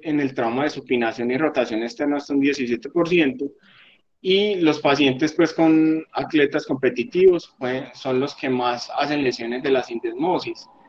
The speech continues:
Pueden tener lesiones del tobillo, ligamentarias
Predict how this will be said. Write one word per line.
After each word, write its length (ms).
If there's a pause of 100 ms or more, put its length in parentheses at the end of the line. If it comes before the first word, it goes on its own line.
(180)
Pueden 160
tener 240
lesiones 420
del 200
tobillo, 640 (560)
ligamentarias 1160